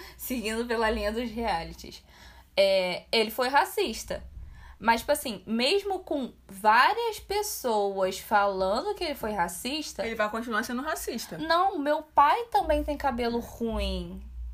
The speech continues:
Speaker 1: Tipo assim
Speaker 2: Porque na concepção
Speaker 1: Ah,
Speaker 2: dele
Speaker 1: em
Speaker 2: aquilo não foi um racismo.
Speaker 1: E na concepção dele, o cabelo crespo é um cabelo ruim.
Speaker 2: Mas não é racista.
Speaker 1: E o cabelo do pai dele é liso. Então, tipo assim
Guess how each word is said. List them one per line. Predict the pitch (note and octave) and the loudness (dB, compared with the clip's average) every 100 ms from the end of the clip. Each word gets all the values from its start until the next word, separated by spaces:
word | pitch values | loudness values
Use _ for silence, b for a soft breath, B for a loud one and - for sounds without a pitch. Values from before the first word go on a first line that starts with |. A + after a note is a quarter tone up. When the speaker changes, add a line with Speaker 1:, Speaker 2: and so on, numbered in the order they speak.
| - - | -12 -8
Speaker 1:
Tipo | - B3+ | -2 0
assim | C#4+ C#4 G#3+ E3+ G3 - - - - | 0 -4 -6 -6 -14 -18 -20 -20 -14
Speaker 2:
Porque | - A#3 | -8 -4
na | A3+ | 4
concepção | A#3+ C#4+ C4 A3+ | 8 10 10 6
Speaker 1:
Ah, | |
Speaker 2:
dele | A3 B3 C4 | 4 0 0
Speaker 1:
em | |
Speaker 2:
aquilo | C4 B3+ | -2 -6
não | B3+ | -4
foi | C4 | -4
um | B3+ | -4
racismo. | C#4+ D4+ C#4+ A3+ G3 F3+ - | -6 -8 -10 -10 -12 -10 -2
Speaker 1:
E | C4 | 2
na | B3 | 4
concepção | A3 A3+ A3 G#3+ A#3 A#3 | 2 0 -2 -2 -2 0
dele, | A3 A3 C#4 - | 2 0 -2 -4
o | - | 0
cabelo | A3 G#3+ G#3 | 2 2 -2
crespo | A#3 G#3 B3 | 0 -2 0
é | G4+ | 2
um | |
cabelo | G#4 C#4+ A#3 A3+ | 2 2 0 0
ruim. | A3 G3+ F3+ - | -2 -4 -8 -6
Speaker 2:
Mas | G3+ G#3 | -2 0
não | A3 A3 | 0 0
é | |
racista. | A#3+ C#4 - C4+ A3 - F3+ B - | 0 -2 -4 -8 -8 -12 -16 B -2
Speaker 1:
E | B3 | 0
o | A#3 | 4
cabelo | A3 B3+ | 4 4
do | G#4+ | 4
pai | D4+ | 4
dele | B3+ C#4 | 4 0
é | A3+ | 0
liso. | A#3 G#3+ F#3+ - | 0 -2 -4 -4
Então, | A#3+ C4+ | 2 2
tipo | D#4 | 2
assim | D#4 D4 G3 G3 | -4 -4 -6 -10